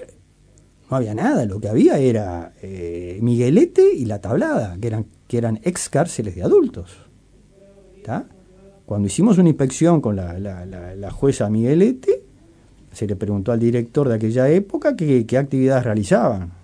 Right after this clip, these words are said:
Y le dijo que tenían una hora de patio con una pelota medio rota pa-, para correr un poco y jugar al fútbol. Esa era la actividad que realizaban. Entrabas a los baños y, y eran un, un asco, bueno, y las celdas también un asco. Bueno, entonces,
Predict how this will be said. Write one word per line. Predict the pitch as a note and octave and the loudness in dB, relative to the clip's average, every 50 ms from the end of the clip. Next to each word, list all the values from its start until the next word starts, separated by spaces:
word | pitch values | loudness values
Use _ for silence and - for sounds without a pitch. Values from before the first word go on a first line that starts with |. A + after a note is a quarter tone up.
| _ _ - | _ _ -8
Y | A2+ G2+ | -4 -2
le | G2+ A2+ | -2 0
dijo | C#3 F#3+ A#3 | 0 0 0
que | G#3+ C3+ | 0 0
tenían | A#2+ A2+ A#2 A#2+ C3 C#3 | 0 2 2 2 2 4
una | C#3 C#3+ D3 | 4 4 4
hora | D3 D#3 | 4 4
de | D#3 D#3 | 4 4
patio | D3+ - F3+ G#3+ - D#4+ D4 | 2 2 0 0 0 -2 0
con | C#4 F3+ D#3 | 2 4 4
una | D3 C#3 C3 C3 | 4 4 2 2
pelota | C3 A#2+ B2+ C3 B2+ B2+ | 0 0 0 0 0 0
medio | A#2 A2+ A2+ A#2 A#2 B2+ | 0 2 2 2 2 2
rota | C#3+ D3+ F3 F3+ F3 D4 C#4+ | 2 2 2 2 0 -2 0
pa-, | D4 F3 C#3 A2+ A2 | 2 2 2 2 0
para | B2 A#2 A2+ G#2 | -2 -2 -2 0
correr | A#2 A#2 A#2 B2+ C3 | -2 0 0 2 2
un | C#3 C3+ B2+ | 2 2 0
poco | C3 D3+ F3+ - | -2 -4 -4 -4
y | D#4 | -4
jugar | - D3+ B2 G#2+ | -2 0 0 0
al | G#2 | 0
fútbol. | - G3+ C#4 A3 B2 F#2+ - | -2 -2 -2 -2 -2 -4 -4
Esa | - C#3+ D#3+ - C4+ | -4 -4 -4 -4 -4
era | C#4 | -4
la | G#3+ C3+ | -4 -4
actividad | A2 - G2 F#2+ F#2+ F#2+ | -4 -4 -6 -6 -6 -6
que | F#2+ F2+ | -8 -10
realizaban. | F#2 F2 E2 E2+ F2+ - G#3 A3 D3+ - - _ _ _ _ _ _ _ _ _ _ _ _ _ | -10 -10 -12 -8 -8 -6 -6 -6 -8 -12 -16 _ _ _ _ _ _ _ _ _ _ _ _ _
Entrabas | G2+ F2+ G2+ A2+ C#3+ C#3 - | -12 -6 -2 0 0 2 2
a | D3+ C#3+ | 4 4
los | C#3+ C3+ | 4 4
baños | B2 C#3 D3 E3 A#3 F4+ G4 - - - | 4 4 4 4 2 2 0 -2 -2 -4
y, | |
y | G#2+ E2 D2 D2+ F2 E2+ - - E2 D#2+ E2 F2 F2 F2 E2+ F2 F2 F2 F#2+ | -6 -6 -8 -12 -16 -18 -18 -18 -20 -18 -18 -16 -16 -14 -14 -14 -12 -12 -10
eran | G#2+ G#2 F#2 F2+ | -10 -10 -12 -12
un, | F2 F2 D#2+ E2+ F2 F2 E2 - E2+ D#2+ C#2+ - - D#2+ E2 F2 | -14 -14 -14 -14 -14 -14 -14 -16 -16 -16 -16 -16 -16 -16 -14 -12
un | F#2 A#2 | -8 -6
asco, | D3+ - - - - - E2 | -6 -6 -6 -10 -14 -16 -14
bueno, | D#2 F#2+ B2+ A#2+ F#2+ | -10 -8 -8 -8 -8
y | E2+ - - | -10 -14 -18
las | - - | -20 -20
celdas | - - A#2 A2 B2 C#3+ D#3 C3 - | -12 -8 -6 -6 -4 -6 -6 -8 -10
también | - - E2+ F2+ F#2 | -12 -14 -14 -12 -8
un | F2 C3 | -6 -4
asco. | D#3 - - - - | -4 -4 -6 -10 -16
Bueno, | - F2+ F2+ | -16 -14 -14
entonces, | E2+ - G2 F#2+ - | -14 -16 -18 -20 -20